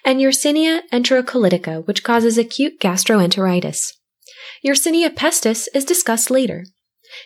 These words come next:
Yersinia enterocolitica is introduced by contaminated foods or focally contaminated water. It invades lymph and blood through the gastrointestinal mucosa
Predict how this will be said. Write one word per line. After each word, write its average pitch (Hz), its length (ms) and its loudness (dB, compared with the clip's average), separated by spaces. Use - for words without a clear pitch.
Yersinia 254 580 2
enterocolitica 214 920 0
is 247 140 0
introduced 285 580 2
by 226 120 2
contaminated 208 760 2
foods 214 480 0
or 277 260 2
focally 269 500 2
contaminated 202 720 0
water. 226 340 -2
It 254 100 2
invades 285 480 4
lymph 226 340 4
and 254 180 2
blood 196 320 2
through - 240 -2
the 208 80 2
gastrointestinal 202 1000 0
mucosa 220 640 -2